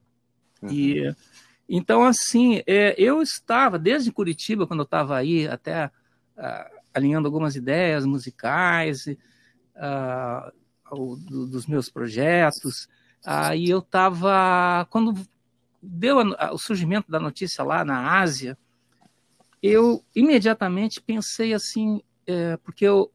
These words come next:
Speaker 2: o, nós somos uma família de, de enxadristas. É,
Speaker 1: Uhum.
Speaker 2: eu sou, eu tenho dois irmãos, é, dois irmãos que foram grandes vitoriosos, assim, na, na área, né? É, eu encerrei mais cedo,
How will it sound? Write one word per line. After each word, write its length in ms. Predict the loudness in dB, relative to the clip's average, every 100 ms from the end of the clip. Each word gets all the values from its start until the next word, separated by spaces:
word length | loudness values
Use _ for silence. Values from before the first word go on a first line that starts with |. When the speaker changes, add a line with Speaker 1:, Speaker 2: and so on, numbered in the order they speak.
| -4
Speaker 2:
o, 600 | -2 0 0 -2 -6 -10 _ _ _ -18 -16 -16 _ _ _
nós 160 | 0 2
somos 260 | 4 6
uma 140 | 8 6
família 340 | 4 2 0
de, 100 | -2 -6 -10
de 200 | -6 -2
enxadristas. 960 | -2 -2 -4 0 -2 -2 -12 -16 -14 -20 _ _ -20 _ _
É, 480 | -4 -2 0 -2 -2
Speaker 1:
Uhum. 60 | -2
Speaker 2:
eu 100 | -2
sou, 640 | -2 0 2 4 2 2
eu 80 | 0
tenho 220 | 0 4
dois 180 | 4 4
irmãos, 580 | 2 0 0 -2 -4 -10
é, 240 | -8 -8
dois 240 | -4 -4 -4
irmãos 240 | -6 -8
que 80 | -10
foram 400 | -6 -4 -4 -6
grandes 600 | -4 -2 -2 -4 -6 -8 -10 _ _ _ _ _ _ _
vitoriosos, 1200 | -10 -4 0 2 4 6 6 6 6 4 -4 -6
assim, 320 | -8 -8 -8
na, 380 | -6 -6 -10 -14
na 140 | -12 -10
área, 440 | -6 -6 -6 -6
né? 180 | -6 -8 -12 _ _ _
É, 160 | -6 -2
eu 340 | 2 4 4 2
encerrei 400 | 0 -2 -2 -2
mais 360 | -2 -4 -6
cedo, 480 | -2 0 0 -2 -6